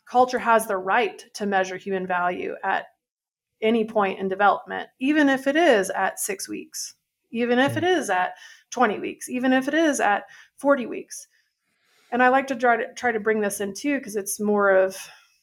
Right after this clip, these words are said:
Speaker 1: the reality we were facing too, is that the,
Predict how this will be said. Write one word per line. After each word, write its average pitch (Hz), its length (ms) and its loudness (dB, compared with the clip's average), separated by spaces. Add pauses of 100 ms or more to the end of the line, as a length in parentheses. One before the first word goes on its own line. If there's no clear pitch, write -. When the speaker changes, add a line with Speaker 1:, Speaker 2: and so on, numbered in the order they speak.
(400)
Speaker 1:
the 208 80 2
reality 208 540 4
we 214 160 -2
were 240 140 2
facing 196 460 -2
too, - 160 -4
is 214 500 4
that 196 160 -2
the, 196 200 -4